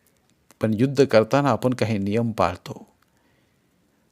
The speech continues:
तसे इथंही काही नियम आहेत आणि ते पाळले पाहिजेत." "हे पहा धर्मराज," शकुनी निक्षून म्हणाला,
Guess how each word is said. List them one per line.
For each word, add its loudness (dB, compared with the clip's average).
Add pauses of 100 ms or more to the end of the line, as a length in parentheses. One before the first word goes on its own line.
तसे 4
इथंही 4
काही 2
नियम 2
आहेत -4 (160)
आणि 0
ते 4
पाळले 4
पाहिजेत." -4 (2250)
"हे 4
पहा 6
धर्मराज," 4 (2500)
शकुनी 0
निक्षून -4
म्हणाला, -6